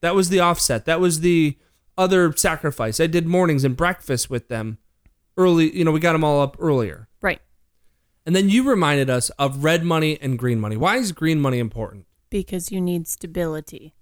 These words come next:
Speaker 1: Uh-huh.
Speaker 2: You need something that's always gonna be there, regardless of if the bull market lasts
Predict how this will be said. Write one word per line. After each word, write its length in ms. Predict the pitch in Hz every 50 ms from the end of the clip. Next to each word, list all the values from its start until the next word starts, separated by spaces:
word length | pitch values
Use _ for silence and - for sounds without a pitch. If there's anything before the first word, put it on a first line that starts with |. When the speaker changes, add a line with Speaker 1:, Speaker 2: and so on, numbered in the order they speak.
| _ _ _
Speaker 1:
Uh-huh. 260 | 123 117 135 143 151 - _ _ _ _ _ _ _ _ _ _ _ _ _
Speaker 2:
You 160 | - 220 226
need 240 | 226 240 240 240 -
something 480 | - 233 214 208 196 - 196 175 180 180
that's 180 | 180 180 185
always 240 | 185 185 180 180 180
gonna 200 | - 185 175 170
be 180 | 165 185 185 165
there, 320 | - 78 73 - - - _ _ _ _ _ _ _ _ _
regardless 580 | - 220 175 214 196 190 190 180 196 190 175 -
of 140 | 190 160 170
if 180 | 170 165 -
the 100 | - 185
bull 220 | 156 175 165 156 165
market 420 | 165 165 165 170 - 160 - -
lasts 600 | - 165 165 160 160 170 170 - - - - -